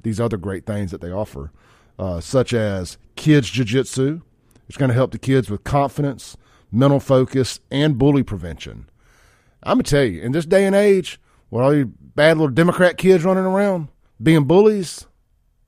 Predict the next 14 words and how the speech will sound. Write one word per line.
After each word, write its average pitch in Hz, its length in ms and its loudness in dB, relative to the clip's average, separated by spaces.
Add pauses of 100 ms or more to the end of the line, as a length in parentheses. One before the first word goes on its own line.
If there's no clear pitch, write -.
(640)
all 123 120 -2
these 143 160 -2
transgender 165 640 2
kids 175 220 2
running 170 180 0
around 175 220 0
being 160 180 2
bullies, 190 520 2 (1200)
you - 80 -12
need 147 140 -2
to 110 60 -10
teach 160 160 -4
your 117 80 -8
kid 160 420 4